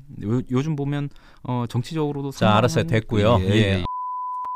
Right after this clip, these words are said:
Speaker 2: 아, 미국에는 금융 허브 도시를 제안했는데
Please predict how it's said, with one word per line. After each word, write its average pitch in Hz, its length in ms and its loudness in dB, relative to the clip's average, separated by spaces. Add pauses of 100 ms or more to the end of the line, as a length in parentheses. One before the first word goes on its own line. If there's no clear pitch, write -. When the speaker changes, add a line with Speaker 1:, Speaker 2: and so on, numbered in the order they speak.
(640)
Speaker 2:
아, 131 100 0
미국에는 220 540 2
금융 214 360 6
허브 233 160 6
도시를 185 400 2
제안했는데 123 680 4